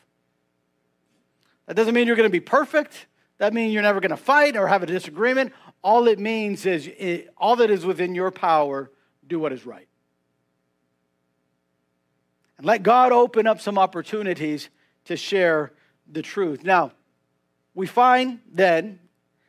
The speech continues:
godly character, you submit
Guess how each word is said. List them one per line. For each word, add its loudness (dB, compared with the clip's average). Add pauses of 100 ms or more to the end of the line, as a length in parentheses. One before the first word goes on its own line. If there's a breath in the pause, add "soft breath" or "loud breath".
(200)
godly 2
character, 0
you -8
submit -4